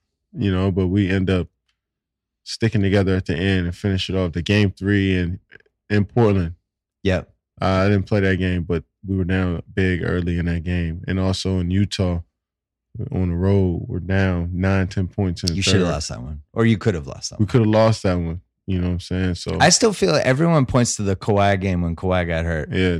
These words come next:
Speaker 1: that was probably a game we probably would have lost.
Speaker 2: I s-, I think you guys were gonna win that game.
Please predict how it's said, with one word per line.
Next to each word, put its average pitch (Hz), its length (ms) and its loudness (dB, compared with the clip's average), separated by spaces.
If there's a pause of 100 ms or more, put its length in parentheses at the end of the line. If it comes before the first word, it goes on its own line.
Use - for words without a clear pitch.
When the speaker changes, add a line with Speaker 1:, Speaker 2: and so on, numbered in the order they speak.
Speaker 1:
that 101 160 4
was 110 120 2
probably 98 280 2
a 90 40 0
game 92 280 0
we 90 60 -4
probably 92 300 -4
would 87 160 -2
have 85 80 -4
lost. 95 580 -4 (300)
Speaker 2:
I - 80 4
s-, - 380 -4 (120)
I 117 80 2
think 135 180 -8
you 127 80 -6
guys 107 220 0
were 92 80 -4
gonna 87 160 -4
win 90 140 -2
that 85 180 -4
game. 82 340 -10